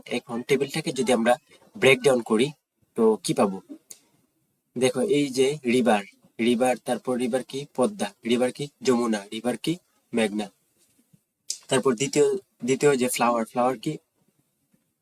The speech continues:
অ্যাডেনিয়াম, ফ্লাওয়ার কি? রোজ, ফ্লাওয়ার কি? লিলি।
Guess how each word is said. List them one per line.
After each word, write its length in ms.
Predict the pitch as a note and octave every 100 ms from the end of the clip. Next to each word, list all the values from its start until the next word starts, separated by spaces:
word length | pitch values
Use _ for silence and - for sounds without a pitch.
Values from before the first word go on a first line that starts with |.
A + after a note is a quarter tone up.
| _
অ্যাডেনিয়াম, 500 | B2 B2+ A#2+ A2 G2 G2 _ _ _ -
ফ্লাওয়ার 240 | C3 C3
কি? 160 | B2 D#3+ - -
রোজ, 260 | A#2 A2 G2+ - -
ফ্লাওয়ার 260 | B2 B2+
কি? 160 | - D#3+ F#3 _ -
লিলি। 300 | A#2+ A#2 G2+